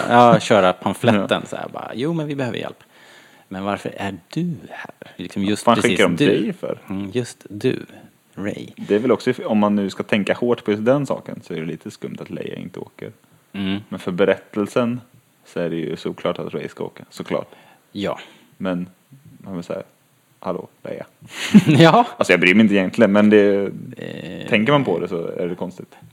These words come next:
Speaker 1: det,
Speaker 2: Men man behöver inte tänka på det
Speaker 1: det kan
Speaker 2: egentligen.
Speaker 1: ju också vara så att det, de kanske inte skildes åt på så he-, jättegoda, på god fot.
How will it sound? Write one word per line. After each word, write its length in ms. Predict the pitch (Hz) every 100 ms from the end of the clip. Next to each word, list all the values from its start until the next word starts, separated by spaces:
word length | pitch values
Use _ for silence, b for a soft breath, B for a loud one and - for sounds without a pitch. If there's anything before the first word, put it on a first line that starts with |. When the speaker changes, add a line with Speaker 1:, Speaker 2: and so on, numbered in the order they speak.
| -
Speaker 1:
det, 80 |
Speaker 2:
Men 80 | 101
man 180 | 90 90
behöver 200 | 80 -
inte 160 | - -
tänka 140 | -
på 100 | 87
det 40 | 101
Speaker 1:
det 60 |
kan 120 | - 117
Speaker 2:
egentligen. 320 | 117 110 -
Speaker 1:
ju 60 | _ _ _
också 380 | - 120 - 139
vara 280 | 113 92 90
så 260 | - 92 50
att 920 | 71 - _ _ _ _ _ - - _ _ _ _
det, 160 | 101 - _ _
de 200 | 101 95
kanske 280 | - 113 113
inte 120 | -
skildes 460 | - 92 85 85
åt 480 | 82 78 - - - _ _ _ _ -
på 140 | -
så 120 | -
he-, 160 | 90 - -
jättegoda, 800 | 92 - - 87 87 82 82 80 - _ _ _ _ _
på 80 | -
god 240 | 92 87
fot. 440 | - 247 - -